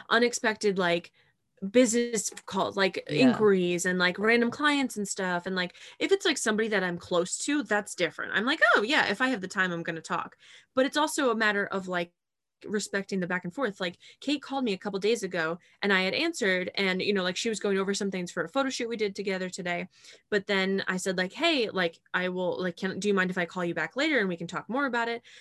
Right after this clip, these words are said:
Speaker 1: Um, you know, Victor and I are about to just sit down to eat dinner."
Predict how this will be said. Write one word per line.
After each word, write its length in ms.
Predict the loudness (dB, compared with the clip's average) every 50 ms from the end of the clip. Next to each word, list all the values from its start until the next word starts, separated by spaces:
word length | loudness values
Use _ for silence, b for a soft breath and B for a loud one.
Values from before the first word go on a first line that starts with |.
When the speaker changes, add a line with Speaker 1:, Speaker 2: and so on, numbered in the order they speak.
| B B B
Speaker 1:
Um, 300 | -2 0 0 0 0 0
you 100 | 0 2
know, 160 | 2 2 2
Victor 260 | 0 0 -2 -2 -2 -4
and 80 | -2 -2
I 60 | -2
are 40 | -2
about 220 | -2 -2 -4 -4
to 160 | -6 -8 -8
just 260 | -8 -8 -8 -6 -6
sit 140 | -6 -6 -6
down 180 | -6 -8 -8 -8
to 100 | -8 -8
eat 140 | -8 -4 -2
dinner." 340 | 0 0 0 -2 -6 -10